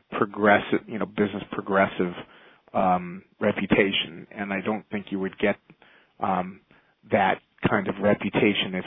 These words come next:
you were a high tax state. So, but again, that's, I'm not even a corporate guy, so it's really out of my, um, expertise. So I'm not going to, uh,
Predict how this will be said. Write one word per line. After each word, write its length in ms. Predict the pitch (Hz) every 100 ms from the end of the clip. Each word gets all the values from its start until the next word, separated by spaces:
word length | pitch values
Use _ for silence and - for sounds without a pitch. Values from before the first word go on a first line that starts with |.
| -
you 100 | 98
were 200 | 92 92
a 80 | 90
high 200 | 92 90
tax 300 | - 95 - -
state. 260 | 80 78 - -
So, 200 | 69 113 -
but 120 | 104
again, 300 | 95 104 92
that's, 220 | 98 104 - - _ - - -
I'm 180 | 117 120
not 140 | 113
even 180 | 107 98
a 40 |
corporate 400 | - - 101 98
guy, 160 | - 92 92
so 100 | 104
it's 220 | 95 -
really 320 | 104 110 98
out 120 | 98 98
of 80 | 98
my, 300 | 92 95 90
um, 300 | 90 101 113 -
expertise. 540 | 117 - 98 - 92 95 -
So 60 |
I'm 100 | 92
not 180 | 95 -
going 220 | 95 95 -
to, 200 | 92 101
uh, 120 | 95